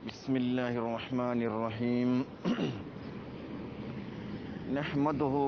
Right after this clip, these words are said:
ونصلي ونسلم على سيدنا محمد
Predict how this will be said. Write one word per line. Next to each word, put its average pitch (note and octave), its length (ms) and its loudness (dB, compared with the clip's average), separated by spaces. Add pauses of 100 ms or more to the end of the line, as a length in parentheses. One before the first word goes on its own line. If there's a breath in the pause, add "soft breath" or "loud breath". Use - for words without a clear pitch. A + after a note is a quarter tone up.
(140)
ونصلي C3 800 2
ونسلم B2 840 2
على A#2+ 460 2
سيدنا A2+ 800 0
محمد A2+ 1080 0